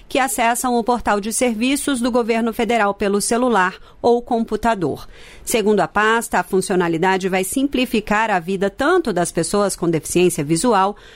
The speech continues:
quanto daquelas que possuem alguma dificuldade em digitar.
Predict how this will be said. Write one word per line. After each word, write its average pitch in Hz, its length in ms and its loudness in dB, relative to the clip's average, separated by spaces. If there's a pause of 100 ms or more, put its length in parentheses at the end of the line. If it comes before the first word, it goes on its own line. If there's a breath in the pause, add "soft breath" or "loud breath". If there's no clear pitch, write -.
(160 loud breath)
quanto 302 300 0
daquelas 277 480 -2
que 277 140 -4
possuem 247 420 0
alguma 226 340 2
dificuldade 220 920 -2
em 175 100 2
digitar. 220 680 -2